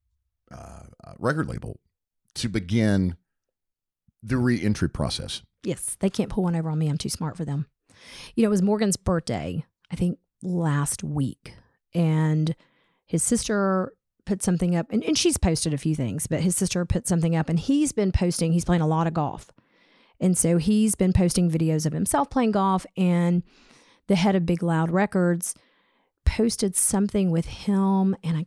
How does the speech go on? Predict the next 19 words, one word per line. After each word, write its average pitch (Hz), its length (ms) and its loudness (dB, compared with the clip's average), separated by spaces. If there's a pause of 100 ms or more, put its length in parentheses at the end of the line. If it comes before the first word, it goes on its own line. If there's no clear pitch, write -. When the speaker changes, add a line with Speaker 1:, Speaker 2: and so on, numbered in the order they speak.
(140)
Speaker 2:
can't - 440 -12
remember. 185 420 0
Oh, 311 180 2 (120)
uh, 170 600 2
Ronnie 190 320 2
Dunn. 165 380 -2 (720)
And 180 140 4
was 175 80 2
saying, 170 340 2
you 170 80 4
know, 160 140 2
one 185 240 2
of 180 120 2
'em 170 140 2
got 160 320 0
him 151 240 0
into 269 340 2
country 247 380 0
music 214 640 0